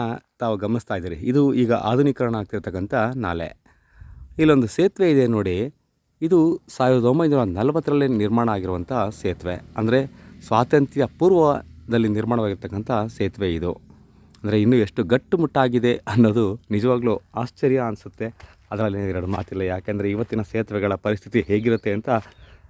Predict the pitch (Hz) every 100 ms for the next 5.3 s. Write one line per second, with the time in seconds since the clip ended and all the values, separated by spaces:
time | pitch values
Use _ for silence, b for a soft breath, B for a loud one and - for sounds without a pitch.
0 | b _ 90 95 123 120 120 120 127 117
1 | 107 135 107 92 - 82 76 b b -
2 | 170 220 214 202 185 - 139 151 139 135
3 | 110 110 110 135 107 135 147 b b b
4 | b b _ _ - 143 131 123 123 117
5 | 117 -